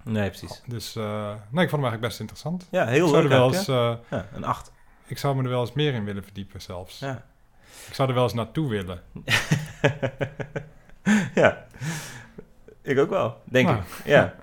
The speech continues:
Speaker 1: Ja, we kunnen er een keer heen. Ja, het is,
Speaker 2: Ja.
Speaker 1: ik vind het ook lastig aan deze podcast. Soms, je hebt, eh, je, we hebben natuurlijk een hoop goede ideeën van dingen waar we mee aan de slag gaan.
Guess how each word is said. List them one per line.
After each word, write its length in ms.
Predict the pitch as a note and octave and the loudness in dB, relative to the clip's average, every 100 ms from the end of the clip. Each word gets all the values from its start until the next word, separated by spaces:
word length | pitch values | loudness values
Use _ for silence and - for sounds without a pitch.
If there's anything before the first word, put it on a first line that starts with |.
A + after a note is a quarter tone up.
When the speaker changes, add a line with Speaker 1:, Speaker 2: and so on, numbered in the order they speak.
| - | 0
Speaker 1:
Ja, 160 | B2 | 0
we 60 | F#2+ | 2
kunnen 200 | A#2+ A2 | -2 -4
er 60 | |
een 60 | G2+ | -4
keer 120 | G2+ | -4
heen. 180 | A2 G#2+ | -6 -8
Ja, 120 | A#2+ C#3+ | -6 -4
het 100 | C3+ | -2
is, 80 | G2+ - | -4 -6
Speaker 2:
Ja. 0 | - | -10
Speaker 1:
ik 140 | - | -8
vind 140 | C3+ F3+ | -2 0
het 100 | E3+ | 0
ook 60 | D#3 | 0
lastig 240 | D#3+ - | -2 -4
aan 60 | D3+ | -2
deze 200 | D#3 D#3 | -2 -2
podcast. 360 | D#3+ D3+ C#3 - | -6 -4 -6 -4
Soms, 240 | C#3 B2+ | -6 -4
je 80 | B2+ | -4
hebt, 200 | B2 B2+ | -4 -2
eh, 60 | |
je, 400 | A#2 A2 G#2 G#2 - | -2 0 -2 -6 -6
we 80 | A#2 | 0
hebben 180 | B2 B2+ | 0 0
natuurlijk 200 | B2+ A2 | -2 -2
een 60 | |
hoop 140 | B2 C#3 | -2 -2
goede 220 | C#3 A2+ | -2 0
ideeën 360 | G2+ G#2 C3 | 0 2 0
van 140 | C3+ A#2 | 0 -2
dingen 320 | G#2+ G#2+ G2 | -2 -2 -4
waar 140 | G2 | -4
we 60 | G2+ | -4
mee 120 | G2+ | -4
aan 60 | G2 | -4
de 60 | |
slag 220 | - C3 - | -4 -6 -4
gaan. 260 | C#3+ F3 | -6 -6